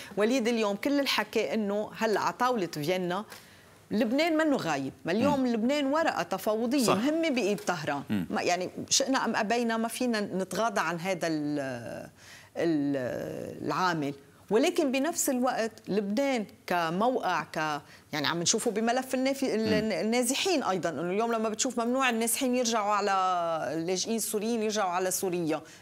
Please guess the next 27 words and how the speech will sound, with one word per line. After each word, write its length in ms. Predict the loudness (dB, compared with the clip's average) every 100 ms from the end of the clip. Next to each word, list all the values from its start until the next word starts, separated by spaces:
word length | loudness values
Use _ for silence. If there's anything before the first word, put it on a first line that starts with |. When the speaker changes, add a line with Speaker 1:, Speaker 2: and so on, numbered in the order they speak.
| 2
Speaker 1:
ليه؟ 240 | 2 2
هذا 120 | 0
مش 160 | 0 0
بقرار 360 | 0 0 2 2
أوروبي 500 | 2 0 -2 -2 0
غربي 540 | 2 0 0 0 -2 -6 -12 -2
إنه 160 | -2 0
خليهم 380 | -2 0 -2
هون 220 | 0 -2 0
لما 180 | 0
يتحولوا 560 | -2 -2 -4 0 0 0
لبؤر، 600 | 0 0 0 0 -2 -6 -4
آه، 600 | -2 0 -2 -2 -4 -6 -12 -20 -20 -8
وهجرة 380 | -2 0 2 2
غير 200 | 0 2
شرعية 540 | 2 2 2 2 4 2
Speaker 2:
مم. 40 |
Speaker 1:
لعندهم. 420 | 0 -2 -2 -2
طيب، 200 | -2 -4 -4 -12 -4
اليوم 400 | 0 2 0 -4 -10 -20 -20 -20 -16
في 480 | -8 0 2 2 0
حاجة 520 | -2 2 2 2 0
دولية 680 | 0 0 0 0 0 0 0
أن 140 | -2 0
يبقى 380 | -2 -4 -4 -2
لبنان 600 | -2 -2 -2 0 0 0
مستقر، 680 | -2 -2 -4 -2 -4 -4